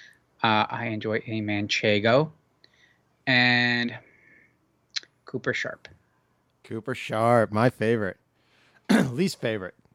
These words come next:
Speaker 2: Go.
Speaker 1: Uh, least fa-, I mean, I've had a lot that I'm like, "Ooh, I do not like that."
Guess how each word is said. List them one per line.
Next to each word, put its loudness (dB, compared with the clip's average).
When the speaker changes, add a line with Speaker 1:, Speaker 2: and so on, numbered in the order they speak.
Speaker 2:
Go. 2
Speaker 1:
Uh, 6
least -2
fa-, 0
I 2
mean, -2
I've 2
had 0
a -2
lot -6
that -10
I'm -10
like, -12
"Ooh, -10
I -4
do -8
not -6
like -2
that." 2